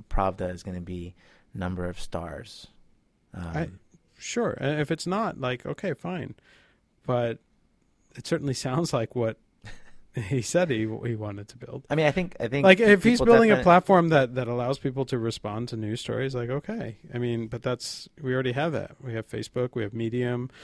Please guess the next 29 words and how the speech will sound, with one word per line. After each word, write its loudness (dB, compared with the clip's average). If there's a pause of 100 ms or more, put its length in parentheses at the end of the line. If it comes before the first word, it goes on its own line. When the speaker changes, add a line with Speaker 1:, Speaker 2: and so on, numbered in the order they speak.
(100)
Speaker 1:
Yeah. -6
Speaker 2:
we -6
have -6
set -6
up -6
your -4
own -4
blog, -2 (180)
you -6
know, -4
we -4
have -6
all 0
of -4
those -4
things -6
already. -2
Speaker 1:
But 0
if -4
he's -4
building 2
a -6
platform -2
to -2
apply -4
star -6
ratings, -6 (400)
Speaker 2:
Right. -6
Speaker 1:
yeah, -2